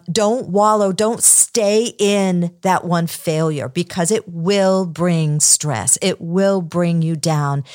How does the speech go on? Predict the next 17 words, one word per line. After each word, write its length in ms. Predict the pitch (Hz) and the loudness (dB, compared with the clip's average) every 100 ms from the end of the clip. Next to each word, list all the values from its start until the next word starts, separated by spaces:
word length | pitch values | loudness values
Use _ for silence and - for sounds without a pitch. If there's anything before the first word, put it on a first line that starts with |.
| - - - | -20 -16 -4
And 320 | 185 175 175 | 0 2 2
I 140 | 160 196 | 0 2
have 120 | 208 | 2
a 200 | 190 175 | 2 0
friend 320 | 170 170 170 | -2 -2 0
that's 180 | 165 156 | 0 -2
a 60 | 160 | -2
nurse, 400 | 143 139 139 156 | 0 -2 -2 -4
and 120 | 151 | -2
she, 460 | - 185 185 190 180 - - - | -2 0 0 -2 -6 -16 -14 0
um, 440 | 170 156 147 147 - _ - 156 | 2 2 0 -6 -10 _ -12 -2
just 240 | 208 - | 0 0
reminds 640 | 196 175 160 170 190 185 | 0 2 2 2 2 0
me 160 | 165 151 - | 0 -2 0
all 160 | 175 | 2
the 100 | 190 | 2
time 500 | 214 208 180 147 135 | -2 -2 0 0 -2